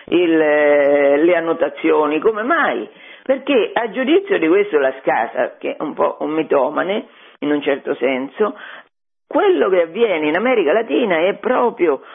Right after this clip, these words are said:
una barbarie che avrebbe oppresso in-, nei modi più,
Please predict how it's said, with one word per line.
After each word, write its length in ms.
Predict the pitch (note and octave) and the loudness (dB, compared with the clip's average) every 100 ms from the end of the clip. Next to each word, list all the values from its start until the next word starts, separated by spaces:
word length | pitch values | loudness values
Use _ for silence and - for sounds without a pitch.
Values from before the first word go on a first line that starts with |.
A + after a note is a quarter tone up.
| - | -10
una 500 | - C4+ C4 F#3+ D#3 - | 0 2 2 0 -4 -6
barbarie 1040 | - F3 D#3+ E3 D#3+ A3 C4+ A#3+ D#3 C3 G2+ - - - | -6 -2 0 -2 -2 -2 -2 -2 0 0 -2 -4 -20 -6
che 160 | A3 | -2
avrebbe 480 | G#3+ C4+ C4 D3+ F#3 | 0 2 2 2 0
oppresso 880 | E3+ - - C4 B3+ F3+ - D#3 D3 | 0 0 -2 0 0 -2 0 2 2
in-, 280 | A#2+ C#3+ | 0 -2
nei 180 | F3 E3 | 0 0
modi 460 | G3 C4 A3 D#3 D3 | 2 0 0 0 -2
più, 360 | D#3 E3 D#3 | 0 2 2